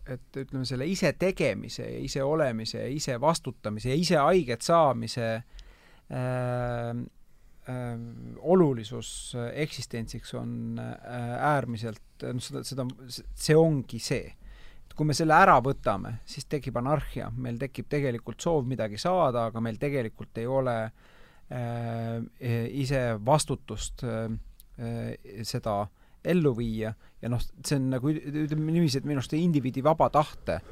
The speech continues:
ja mis iganes see vaba tahe ja see otsustamine, äh, on, et selle vaba tahte, äh, algoritmidega ja,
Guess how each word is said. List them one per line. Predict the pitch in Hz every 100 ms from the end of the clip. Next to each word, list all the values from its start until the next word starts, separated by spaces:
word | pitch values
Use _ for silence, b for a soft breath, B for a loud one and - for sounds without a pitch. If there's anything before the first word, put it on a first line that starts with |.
| B B B -
ja | 123
mis | 127 123
iganes | 139 120
see | - 143
vaba | 143
tahe | 139 147 139
ja | 107
see | 113
otsustamine, | 127 156 123 - 113 117 113 - b b b b b - -
äh, | 127 123 127
on, | - 170 180 143 117 110 - -
et | 113 -
selle | 131 135
vaba | 175 143
tahte, | 147 165 - - 113 110 110 110 104 -
äh, | 117 113 110 107
algoritmidega | - 151 160 131 120 - 127 113 113 110 117 107 107 107 - 120
ja, | 117 110